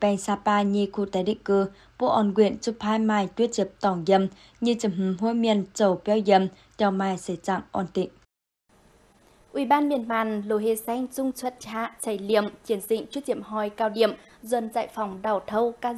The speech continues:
Speaker 2: dự án cảng hàng không Sapa, tăng tiêu chẳng công tàu bịa, tu bồi trì tài định cư pun công huân miền yếm Phu On Quyền, yếm hải tiêu trung chi bịa tu chầu lồng, tan hải chế chuối bịa trung chầu chẳng lồng trăm bữa dị, tan bao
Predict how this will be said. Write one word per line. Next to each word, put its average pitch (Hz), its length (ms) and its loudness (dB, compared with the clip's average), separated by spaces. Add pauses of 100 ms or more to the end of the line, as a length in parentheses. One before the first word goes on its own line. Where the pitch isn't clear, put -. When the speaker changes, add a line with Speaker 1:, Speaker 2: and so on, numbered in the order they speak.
Speaker 2:
dự 226 80 -2
án 190 280 -4
cảng 214 240 -4
hàng 196 140 -10
không 208 240 -6
Sapa, 208 460 0 (440)
tăng 262 220 -2
tiêu 240 400 0
chẳng 220 160 -2
công 220 200 -2
tàu 220 180 -2
bịa, 214 280 4 (300)
tu 269 200 0
bồi 214 320 0
trì 214 220 -4
tài 208 200 -4
định 208 260 -8
cư 226 220 2 (100)
pun 226 200 -2
công 240 140 -6
huân 269 220 -2
miền 220 320 2
yếm 214 180 2 (160)
Phu 247 80 -6
On 226 260 2
Quyền, 226 220 6 (280)
yếm 277 140 -2
hải 247 140 -2
tiêu 233 420 -4
trung 254 120 -6
chi 262 160 -6 (120)
bịa 220 260 -4
tu 247 80 -12
chầu 214 160 -2
lồng, 208 320 4 (340)
tan 262 160 0
hải 247 240 -8 (120)
chế 208 280 -2 (160)
chuối 240 140 2
bịa 208 340 0 (120)
trung 254 300 -4
chầu 208 160 0
chẳng 196 260 -6
lồng 196 320 2
trăm 214 200 -6
bữa 202 100 -2
dị, 226 300 -4 (240)
tan 240 140 -2 (100)
bao 247 200 -8